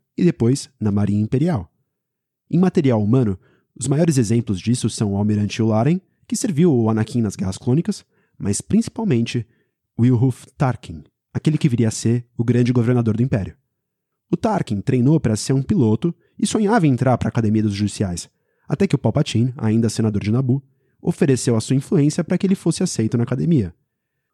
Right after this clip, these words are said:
Um favor que ele cobraria mais tarde, aproveitando a racha no departamento, que dividiu aqueles que queriam ser aplicadores da lei, como Tarkin,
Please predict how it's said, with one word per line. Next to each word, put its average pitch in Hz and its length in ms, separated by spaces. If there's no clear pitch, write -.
Um 208 80
favor 139 380
que - 80
ele 180 100
cobraria 190 380
mais 156 160
tarde, 90 460
aproveitando 160 460
a 185 40
racha 147 400
no 202 80
departamento, 170 680
que 127 100
dividiu 110 420
aqueles - 400
que 120 100
queriam 139 360
ser - 140
aplicadores 110 440
da 101 100
lei, 98 240
como 104 260
Tarkin, 117 400